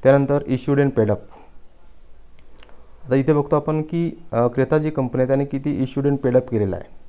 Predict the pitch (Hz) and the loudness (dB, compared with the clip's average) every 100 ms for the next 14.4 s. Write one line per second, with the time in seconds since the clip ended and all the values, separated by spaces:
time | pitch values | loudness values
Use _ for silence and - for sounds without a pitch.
0 | - - - - - - - - - 127 | -18 -20 -20 -20 -20 -20 -20 -20 -14 -6
1 | 123 143 135 143 143 151 156 151 127 117 | 0 2 2 0 0 -4 -6 -6 0 2
2 | 131 139 135 147 143 143 143 143 156 151 | 2 0 -2 -4 -2 0 -2 -2 -6 -6
3 | - 117 123 135 143 131 135 131 131 123 | -6 -4 0 0 0 -4 -6 -6 -6 -6
4 | 135 127 135 190 - - - - - - | -6 -4 -4 -6 -10 -20 -20 -20 -20 -14
5 | 117 113 117 117 117 - 139 135 107 - | -6 -4 -2 -2 -2 0 0 2 -2 -2
6 | - - - - - - - - - - | -8 -18 -18 -18 -18 -16 -16 -16 -18 -18
7 | - - - - - - - - - - | -18 -16 -16 -16 -18 -18 -18 -18 -18 -14
8 | 120 143 139 139 139 151 151 147 147 147 | -2 2 4 2 0 0 0 0 0 0
9 | 147 151 156 160 139 135 143 143 135 143 | -2 0 -2 0 0 0 -2 -4 0 -2
10 | - - - - - - - - - - | -2 -12 -20 -20 -20 -20 -20 -20 -20 -18
11 | - - 117 117 139 139 135 143 139 127 | -18 -6 -2 2 0 0 -2 -2 -2 -2
12 | 123 - 131 131 139 165 - - - 117 | -2 0 -2 0 -2 -4 -12 -12 -6 -2
13 | 127 123 117 113 104 104 107 - 113 127 | 0 -2 -2 -2 -2 -4 -4 -2 -2 -2
14 | 120 123 123 120 | -4 -4 -4 -4